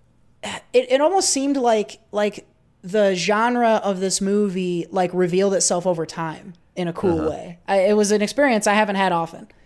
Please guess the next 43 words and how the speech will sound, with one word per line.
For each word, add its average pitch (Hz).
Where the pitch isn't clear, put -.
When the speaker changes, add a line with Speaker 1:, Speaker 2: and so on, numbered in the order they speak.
Speaker 2:
It's 127
one 175
that 208
I, 127
even 139
sitting 127
there 101
watching 90
it, 71
I 76
was 78
like, 73
I, 95
again, 110
it -
was 95
nice 113
being 95
home, 92
being 92
able 82
to 73
pause 90
and 82
rewind, 85
but 90
I 98
really 98
would 90
have 85
loved 82
to 82
seen 85
this 80
in 78
the 78
theater 78
with 78
people, 73
Speaker 1:
Mm-hmm. -
Speaker 2:
um, 80
to, 104
like, 98